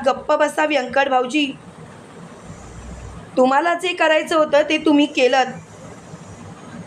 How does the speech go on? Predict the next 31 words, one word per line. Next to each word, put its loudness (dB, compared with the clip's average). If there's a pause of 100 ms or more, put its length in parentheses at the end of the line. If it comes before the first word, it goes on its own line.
(320)
पण 2
तुम्हाला 4
काय 2
वाटलं 2
या 2
मुलीला -2
मी -2
सहजासहजी 0 (1200)
माझी 2
सून 4
म्हणून 4
स्वीकारेल?" 2
त्यावेळेला 4
अधोक्षज 0
बोलतो, 2
"आई, -2 (840)
तू 4
काय 0
वागतेस 0
कळतंय 2
का 0
तुला? 2 (1200)
आई, 2
तू 2
असं 2
नाही 2
वागू 0
शकत, 0
तू 4
लक्षात 0
ठेव, 2